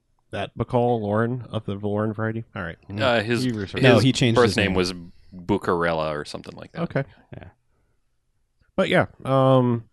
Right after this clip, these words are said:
Speaker 2: So he gets kidnapped
Speaker 1: he gets kidnapped
Speaker 2: by
Speaker 1: and
Speaker 2: Ger-, vaguely German man.
Speaker 1: Yeah, it's weird. Like,
Speaker 2: He's
Speaker 1: the,
Speaker 2: just
Speaker 1: the
Speaker 2: like, "We got your kid, Dad."
Speaker 1: Yeah, because, like, they don't, like, sneak in and kidnap him. Like, the, he starts screaming for his dad. His da-, dad comes out and kinda gets grabbed, and they're just like,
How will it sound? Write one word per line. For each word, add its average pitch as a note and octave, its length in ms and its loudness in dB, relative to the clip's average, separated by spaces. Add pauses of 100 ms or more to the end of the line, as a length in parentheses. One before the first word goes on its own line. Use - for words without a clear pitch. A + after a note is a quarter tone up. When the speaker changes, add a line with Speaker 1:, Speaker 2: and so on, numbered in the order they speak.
Speaker 2:
So - 100 2
he G3 100 4
gets D#3+ 140 2
kidnapped - 240 -2
Speaker 1:
he F3+ 60 6
gets F#3+ 180 4
kidnapped A#2+ 480 4
Speaker 2:
by - 80 0
Speaker 1:
and G#2+ 480 4 (120)
Speaker 2:
Ger-, - 200 0
vaguely A#2 560 2
German G2+ 380 2
man. F#2 380 -2 (680)
Speaker 1:
Yeah, A#2+ 440 -2
it's - 200 -12
weird. E2 400 -4
Like, F#2+ 120 -6
Speaker 2:
He's A#2 100 -4
Speaker 1:
the, A2 80 2
Speaker 2:
just F#2+ 120 -2
Speaker 1:
the G2+ 60 0
Speaker 2:
like, F#2+ 160 -4 (320)
"We A2 160 -2
got C3 220 2
your C#3+ 80 0
kid, C#3 400 4 (380)
Dad." A2+ 560 2
Speaker 1:
Yeah, F3+ 180 6
because, D#3+ 280 4
like, F3 140 4
they F3+ 80 6
don't, G3+ 200 6
like, D3 180 4
sneak - 280 4
in E3 140 8
and A2+ 100 6
kidnap G#2+ 320 4
him. G#2 120 0
Like, G#2+ 300 0
the, B2+ 100 4
he C#3+ 180 4
starts C3 300 2
screaming B2+ 260 8
for A2+ 140 4
his G2+ 100 4
dad. B2 280 6
His G#2+ 140 2
da-, G#2+ 180 0
dad A#2+ 240 4
comes G#2+ 180 2
out G#2 140 6
and F#2+ 80 0
kinda G#2+ 160 4
gets G2 120 2
grabbed, A2+ 300 4
and G2 80 4
they're F#2+ 60 2
just F#2+ 100 0
like, A2 160 2